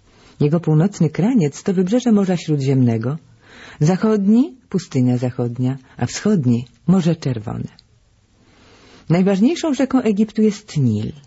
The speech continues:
Płynie on z południa, a jego ujście do Morza Śródziemnego tworzy dużą deltę.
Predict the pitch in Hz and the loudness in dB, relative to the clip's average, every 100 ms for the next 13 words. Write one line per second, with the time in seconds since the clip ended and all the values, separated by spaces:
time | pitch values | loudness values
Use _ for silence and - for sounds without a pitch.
0 | _ _ _ - _ - 160 156 151 147 | _ _ _ -20 _ 0 2 2 2 0
1 | 143 - - 139 120 120 113 123 147 254 | 0 -2 -2 0 2 0 2 2 2 0
2 | - 175 156 156 202 269 - 170 151 185 | 0 2 2 0 0 -2 -2 0 2 2
3 | 202 170 - 151 139 156 226 254 226 220 | 2 -2 -2 -2 2 2 4 2 0 0
4 | 208 180 233 254 180 123 120 131 - | 0 0 0 2 2 0 -6 -10 -16